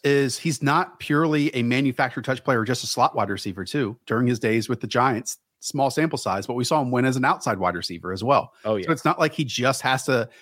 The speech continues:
Speaker 1: be a Juju replacement or just has to be a Mecole replacement. Again, and it's impossible for us to know, but if he wraps his head around what this offense is and what the game plan is each week, he can succeed as an outside wide receiver.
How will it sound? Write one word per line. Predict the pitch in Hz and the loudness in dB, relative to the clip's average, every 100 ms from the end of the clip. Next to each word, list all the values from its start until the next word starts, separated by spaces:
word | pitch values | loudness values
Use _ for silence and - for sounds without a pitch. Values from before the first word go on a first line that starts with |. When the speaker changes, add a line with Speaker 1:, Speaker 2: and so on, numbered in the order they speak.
| _ | _
Speaker 1:
be | 135 135 | 0 2
a | |
Juju | 123 139 135 | 2 2 2
replacement | 113 104 101 92 - 95 | 0 0 -4 -6 -6 -6
or | 104 | -4
just | 98 101 139 | -2 0 0
has | 139 | -2
to | 117 | 0
be | 117 | 0
a | |
Mecole | 107 127 120 113 | 2 0 2 0
replacement. | 95 95 92 - _ _ _ _ | 0 -4 -6 -10 _ _ _ _
Again, | 98 139 175 135 147 _ _ | -6 0 2 2 0 _ _
and | 107 | -4
it's | 104 - | -4 -2
impossible | - 110 - 151 - 165 | -2 -2 0 0 2 0
for | 156 | 0
us | 151 | 0
to | 160 | 2
know, | 131 | 2
but | 107 - | 2 0
if | 139 - | 0 2
he | 165 131 _ - | -2 -2 _ -2
wraps | 180 156 - | 0 0 -2
his | 147 - | -8 0
head | 131 131 123 120 | 2 2 2 -2
around | 104 120 123 113 104 101 _ _ - | 0 0 2 2 0 -4 _ _ -2
what | 135 | 2
this | 131 | 2
offense | 131 123 - 107 - | 2 0 2 -2 0
is | 131 139 165 | 2 2 2
and | 135 110 | 2 2
what | 120 - | 0 -2
the | - | -4
game | - 127 123 | 2 2 2
plan | 127 117 | 2 4
is | 123 135 | 2 0
each | 127 110 - | -2 -6 -2
week, | 165 147 - _ _ - | 0 0 -2 _ _ 0
he | 226 | 0
can | 214 294 | 2 2
succeed | - 262 - 143 220 | 0 -2 0 0 2
as | 165 127 | 2 2
an | 107 | 2
outside | 104 - 104 | 2 2 -2
wide | 92 92 | 0 0
receiver. | 90 - 101 110 143 | -2 -4 -4 -2 -4